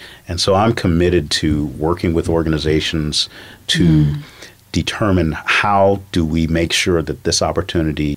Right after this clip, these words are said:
Speaker 1: hits everybody and not just those in a
Speaker 2: Mm-hmm.
Speaker 1: traditional position.
Speaker 2: It's also a passion of mine. We talk about the aging workforce.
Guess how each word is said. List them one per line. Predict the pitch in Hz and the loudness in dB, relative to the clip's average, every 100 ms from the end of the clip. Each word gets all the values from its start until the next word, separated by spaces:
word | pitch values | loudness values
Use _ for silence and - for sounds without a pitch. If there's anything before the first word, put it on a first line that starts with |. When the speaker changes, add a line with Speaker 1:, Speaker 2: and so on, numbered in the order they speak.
| - | -4
Speaker 1:
hits | - 92 - | -2 -2 -2
everybody | 95 92 82 67 64 64 65 - - - _ | -2 0 0 -2 -6 -8 -12 -18 -20 -20 _
and | 92 78 78 80 104 | -2 -2 -2 -4 -2
not | 85 87 - | 0 0 -2
just | 85 82 78 - - - 71 73 | 0 0 0 -2 -4 -10 -14 -10
those | 78 76 82 76 76 - - | -8 -2 2 2 0 -2 -4
in | 80 | -4
a | 73 | -4
Speaker 2:
Mm-hmm. | 71 | 0
Speaker 1:
traditional | 73 69 65 69 | 2 2 0 -4
position. | 64 65 64 - 65 - | -6 -6 -6 -8 -10 -6
Speaker 2:
It's | 185 180 | -4 0
also | 185 185 185 | 0 2 2
a | 156 | 0
passion | - 165 160 - 151 | 0 -2 0 2 2
of | 139 131 | 0 0
mine. | 139 139 139 135 131 | 0 2 2 2 2
We | 131 135 | 0 -2
talk | - 151 156 | -2 -2 0
about | 147 135 135 135 | 0 0 0 0
the | 139 135 131 127 127 - | 0 2 0 -2 -6 0
aging | 165 170 165 | 0 4 4
workforce. | 143 135 - 98 156 - | 4 2 -2 -2 0 -2